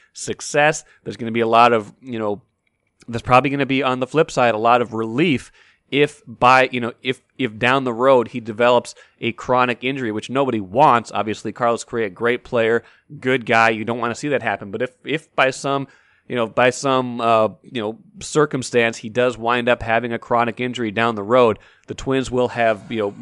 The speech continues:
really avoided something that they could not afford to have happened. Adjacent to that is an interesting development as well. Him going to the Mets now means he's gonna play third base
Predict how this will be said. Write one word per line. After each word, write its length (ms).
really 380
avoided 720
something 400
that 160
they 120
could 220
not 340
afford 520
to 160
have 300
happened. 680
Adjacent 800
to 140
that 280
is 120
an 120
interesting 560
development 760
as 240
well. 360
Him 260
going 280
to 100
the 140
Mets 420
now 220
means 240
he's 140
gonna 180
play 380
third 680
base 440